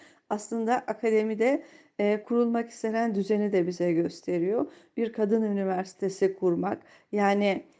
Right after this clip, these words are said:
üniversitede, akademide bile harem selam düzeni yaratmak gibi bir gayret var. E, bunların, e, laikliğe doğrudan doğruya aykırı olduğunu söylemek mümkün. E, çünkü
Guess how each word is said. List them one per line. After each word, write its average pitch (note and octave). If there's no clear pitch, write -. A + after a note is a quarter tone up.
üniversitede, A3+
akademide A3
bile G#3
harem G#3+
selam G#3+
düzeni F#3
yaratmak F#3
gibi A3+
bir G#3
gayret G3+
var. E3
E, F3+
bunların, C4+
e, A#3+
laikliğe B3+
doğrudan B3
doğruya A#3+
aykırı A3+
olduğunu A#3
söylemek A#3
mümkün. G#3+
E, A3+
çünkü C4+